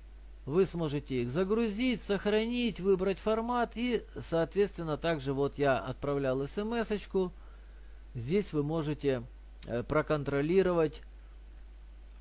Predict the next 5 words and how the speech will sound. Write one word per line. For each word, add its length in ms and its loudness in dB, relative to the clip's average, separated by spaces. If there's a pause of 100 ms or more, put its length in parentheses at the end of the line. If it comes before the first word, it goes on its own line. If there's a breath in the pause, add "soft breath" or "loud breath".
(280)
уже 340 8
непосредственно 960 2
персонально 1080 2 (300)
количество 840 2 (260)
звонков, 840 2